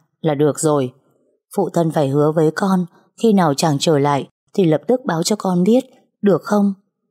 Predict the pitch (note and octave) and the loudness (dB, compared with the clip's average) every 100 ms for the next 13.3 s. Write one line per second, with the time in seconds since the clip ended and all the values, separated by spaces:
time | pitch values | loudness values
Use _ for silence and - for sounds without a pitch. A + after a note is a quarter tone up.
0 | _ _ - D3 C#3 D3+ C#3+ C3+ B2+ _ | _ _ -4 -2 -2 0 0 0 -6 _
1 | _ _ - D3 C#3 D3 D3 G#3+ G#3 D#3 | _ _ -6 -2 -2 0 0 0 0 0
2 | - _ _ _ - E3+ F3 F3+ F3+ E3 | -2 _ _ _ -6 -2 0 2 2 2
3 | A3 A3+ D3 C#3+ C3+ C#3 B2+ C#3 G#3 F3+ | 2 0 0 -2 -2 0 2 0 0 -2
4 | G3 F#3+ C#3 - D#3+ D#3+ - _ _ _ | 0 0 0 0 0 0 -4 _ _ _
5 | - A3 F#3+ D#3+ D3+ C#3 C3+ D3 D3+ E3 | -4 -2 0 0 0 0 0 -2 -2 -2
6 | D#3 E3+ G3+ C#3 C#3 B2+ - C#3+ B2+ B2+ | -2 0 2 0 -2 -4 0 0 0 -6
7 | _ _ _ F#3+ G3+ D#3+ C#3+ F#3+ E3+ - | _ _ _ -4 -2 -2 -2 -2 -2 -2
8 | - C4 E3 C#3+ D#3 C3+ C#3+ D3 - D#3 | -2 -2 -2 -2 0 0 0 -2 0 -2
9 | C3 D#3 D3 B2+ _ _ _ _ - F3+ | -2 -2 -4 -8 _ _ _ _ -4 -2
10 | D3 D3 D3 C#3+ G#3 G3+ D#3+ C3+ C#3 C#3 | -2 0 2 2 2 0 0 -2 -2 -4
11 | C#3+ C3 B2 D3+ F#3 A#3+ _ _ _ - | -4 -4 -4 -2 0 -2 _ _ _ -4
12 | D#3+ F3 D3+ D#3 - E3+ D3+ C#3+ C3 C#3+ | -2 -2 -2 -2 0 0 0 0 0 0
13 | C3 D#3+ E3+ | 0 2 0